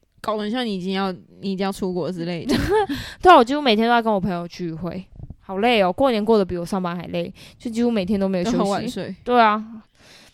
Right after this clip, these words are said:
Speaker 2: 然后跟我朋友一次喝酒，喝到台南，去台南的新酒吧，干，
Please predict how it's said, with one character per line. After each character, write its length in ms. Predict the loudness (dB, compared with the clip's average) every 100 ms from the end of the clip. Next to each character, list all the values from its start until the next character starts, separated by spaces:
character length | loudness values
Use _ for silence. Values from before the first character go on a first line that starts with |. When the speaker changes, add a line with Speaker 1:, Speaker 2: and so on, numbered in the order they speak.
| _
Speaker 2:
然 140 | -6 -4
后 80 |
跟 80 | -4
我 60 | 0
朋 100 | 2
友 120 | 2
一 40 |
次 120 | 2 2
喝 120 | 2
酒， 200 | 0 -2
喝 100 | 0
到 240 | 0 -2 -6 -20 -20 _
台 140 | -4 0
南， 260 | 0 -2 -10
去 220 | -4 -4
台 180 | -2 -4
南 120 | -2 -4
的 80 |
新 300 | -4 -4 -4
酒 200 | 2 4
吧， 520 | 4 0 0 -2 -4 -8
干， 180 | -8 -8